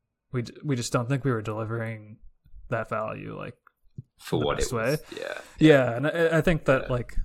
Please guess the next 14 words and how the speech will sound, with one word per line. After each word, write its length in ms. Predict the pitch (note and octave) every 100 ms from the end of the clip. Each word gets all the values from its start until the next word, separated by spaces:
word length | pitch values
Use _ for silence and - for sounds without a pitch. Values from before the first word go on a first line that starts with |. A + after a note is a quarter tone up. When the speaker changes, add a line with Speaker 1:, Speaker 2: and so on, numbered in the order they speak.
| -
Speaker 1:
eventually 600 | E3+ A3 E3 C3+ B2+ A#2+ - - - B2+
like, 180 | C3
you'll, 180 | D3 D3+
you'll 160 | C#3+ D3
see 220 | - C3
a, 180 | A2+ A2
a 120 | B2
news 240 | A#2 A#2
show 240 | - A2+ A2
again 300 | G#2+ A2 A2+
from 200 | B2+ C3
us 260 | D3 -
for 140 | - -
sure. 480 | - A2+ A2+ C3+